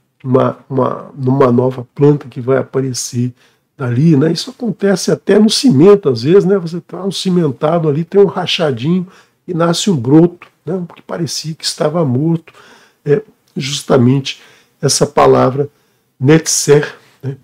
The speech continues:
Então, netzer é justamente, né, é justamente essa, esse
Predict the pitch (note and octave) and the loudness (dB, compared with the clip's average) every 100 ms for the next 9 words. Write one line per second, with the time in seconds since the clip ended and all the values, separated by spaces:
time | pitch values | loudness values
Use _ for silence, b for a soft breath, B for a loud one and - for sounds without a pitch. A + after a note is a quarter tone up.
0 | _ _ G#3+ F3+ G3 - - D3+ E3+ E3 | _ _ -2 0 0 -2 -2 2 2 0
1 | _ _ _ _ - D#3+ E3+ - F3 C3+ | _ _ _ _ -4 -2 -2 2 2 4
2 | D3 D#3+ - - _ _ - D#3 _ _ | 2 0 -6 -16 _ _ -16 -16 _ _
3 | _ C#3+ C3 - - D3+ B2+ C3+ C3+ - | _ -4 -4 -4 -4 0 0 0 -2 -8
4 | - _ _ _ _ _ _ _ _ _ | -12 _ _ _ _ _ _ _ _ _
5 | - C3+ - - C3+ - _ _ _ _ | 2 2 4 0 -2 -4 _ _ _ _
6 | _ _ _ _ _ _ _ _ _ _ | _ _ _ _ _ _ _ _ _ _
7 | _ _ - D#3 - E3+ E3 | _ _ -2 0 2 0 -2